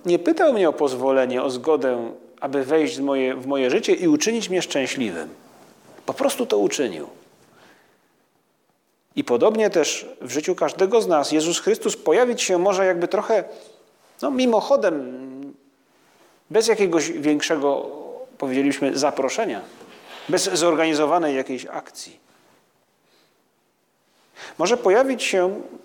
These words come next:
gdy może spotkamy kogoś,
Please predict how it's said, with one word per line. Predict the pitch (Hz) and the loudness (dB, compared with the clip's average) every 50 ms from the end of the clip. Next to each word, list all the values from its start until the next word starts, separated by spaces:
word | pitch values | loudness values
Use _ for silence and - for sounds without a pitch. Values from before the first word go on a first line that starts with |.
| _ _ _ - - - _ _ _ _ _ _ _ _ - | _ _ _ -20 -20 -20 _ _ _ _ _ _ _ _ -4
gdy | 139 131 135 160 156 151 147 147 143 139 139 135 139 69 - - - - - - - - - - - - - - - - - - _ _ _ _ _ _ _ _ - | -2 0 4 4 6 6 6 6 6 4 4 2 2 0 -2 -4 -6 -8 -10 -10 -12 -14 -16 -18 -20 -20 -20 -20 -20 -20 -20 -20 _ _ _ _ _ _ _ _ -2
może | 247 262 262 | 0 2 2
spotkamy | - - - 147 - - 226 233 214 180 | 0 0 -2 -4 -2 0 0 0 0 0
kogoś, | - - 247 233 180 175 185 196 196 | 0 0 0 2 2 2 2 2 -2